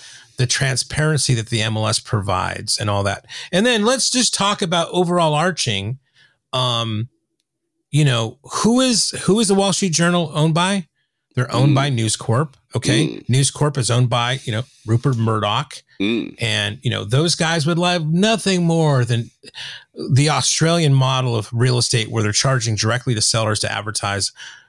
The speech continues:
Speaker 1: on the portals, on their portals, right?
Speaker 2: Mm.
Speaker 1: They've
Speaker 2: Mm.
Speaker 1: e-, recently installed a, uh, a new C E O that comes from that world.
Speaker 2: Mm.
Speaker 1: Um, so, you know, let's, let's, did they discla-, did they,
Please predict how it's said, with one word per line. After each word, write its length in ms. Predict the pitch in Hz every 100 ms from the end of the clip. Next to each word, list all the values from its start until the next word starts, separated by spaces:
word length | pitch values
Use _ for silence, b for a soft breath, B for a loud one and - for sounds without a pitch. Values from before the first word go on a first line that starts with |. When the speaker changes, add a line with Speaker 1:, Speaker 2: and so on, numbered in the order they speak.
| B -
Speaker 1:
on 200 | 131 151 151
the 60 |
portals, 640 | - 101 98 98 101 - -
on 220 | 123 156
their 200 | 147 165 143
portals, 640 | - 110 101 101 - - -
right? 260 | 95 104 120
Speaker 2:
Mm. 180 | 73 - B B
Speaker 1:
They've 180 | 135 120
Speaker 2:
Mm. 160 | 147 135
Speaker 1:
e-, 40 |
recently 420 | 131 151 147 139
installed 520 | 135 - 147 139 139 131
a, 340 | 127 123 123 _ _ _ _ _ _
uh, 320 | 110 104 104 113
a 60 | 117
new 160 | 151
C 340 | - 165 143 143
E 40 |
O 120 | 175
that 120 | 120
comes 300 | - 160 175
from 140 | - 113
that 200 | 95 -
world. 440 | 95 92 95 98 _ 113
Speaker 2:
Mm. 320 | 117 82 - _
Speaker 1:
Um, 580 | 107 101 98 98 98 101 _ _ _ B B B
so, 320 | - 208 185 -
you 100 | 185
know, 240 | 156 143 -
let's, 380 | 175 226 - -
let's, 220 | 208 208 -
did 240 | 135 170
they 140 | 170 226
discla-, 420 | 208 - 190 196 -
did 180 | 160 143
they, 380 | 180 214 202